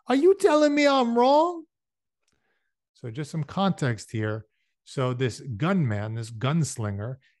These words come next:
is telling Ernie Wright that he, his mom had, you know, been with another man and possibly an Indian. So this guy is like, he's a child of some random Indian that his mom had been with,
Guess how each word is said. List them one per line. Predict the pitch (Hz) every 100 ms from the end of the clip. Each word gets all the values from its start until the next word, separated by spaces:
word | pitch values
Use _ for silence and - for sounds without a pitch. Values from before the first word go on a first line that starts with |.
| _
is | - 147 131 117 _
telling | - - 190 165 143 135 - -
Ernie | 135 123
Wright | 117 139 156 131 131 -
that | 135 127
he, | _ - 175 170 165 160 _ _ _ _ _
his | _ 151 139
mom | 123 135 160 147 131
had, | 117 113 110 _ _ _ _
you | -
know, | 131 107 107 131 _ _ _ _ 147
been | 107 151 160
with | 143 139
another | 131 127 135 123
man | 113 143 120 113 131 -
and | 127
possibly | 127 139 147 127 123
an | 117 127 -
Indian. | 202 185 104 101 127 143
So | - 139 123
this | 139 139
guy | - 143 135
is | 131 110
like, | 123 110 110 _ _ _ _ _ _ _ _
he's | 156 135
a |
child | 123 - 175 170 160 139
of | 131 120
some | - 135 127
random | 123 139 175 185 180 170
Indian | 165 170 170 135 117 113
that | 117 113
his | 131 110
mom | 120 123 135 151 123 117 113 120
had | 131 117
been | 107 135 127
with, | 104 101